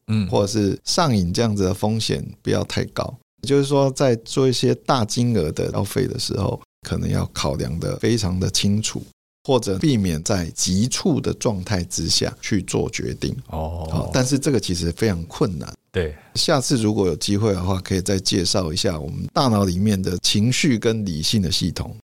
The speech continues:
Speaker 2: 就是冷跟热系统的差异。大部分我们都是靠直觉。
Speaker 1: 对。
Speaker 2: 在很快速的这种决定的之下，每一个 moment，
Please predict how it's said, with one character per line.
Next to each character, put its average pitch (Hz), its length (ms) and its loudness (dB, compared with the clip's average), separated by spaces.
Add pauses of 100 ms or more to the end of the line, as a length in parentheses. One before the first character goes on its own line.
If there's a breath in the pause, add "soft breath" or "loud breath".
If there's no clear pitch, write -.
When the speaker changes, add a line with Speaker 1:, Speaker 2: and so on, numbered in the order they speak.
Speaker 2:
就 113 100 0
是 131 140 4
冷 113 360 0
跟 127 220 2
热 147 220 4
系 101 240 0
统 - 200 -4
的 92 280 0
差 - 260 0
异。 90 160 0 (460)
大 160 120 2
部 160 140 4
分 160 100 4
我 123 80 4
们 101 220 2
都 127 220 2
是 131 100 -4
靠 113 280 0
直 - 280 -4
觉。 - 340 -6 (140)
Speaker 1:
对。 85 220 0 (200)
Speaker 2:
在 101 560 2
很 104 240 0
快 170 280 0
速 135 240 2
的 98 120 2
这 98 60 -4
种 95 260 -2
决 95 200 2
定 101 260 2
的 85 80 2
之 92 160 0
下， 87 240 0
每 101 220 4
一 - 20 4
个 127 140 0
moment， 123 440 4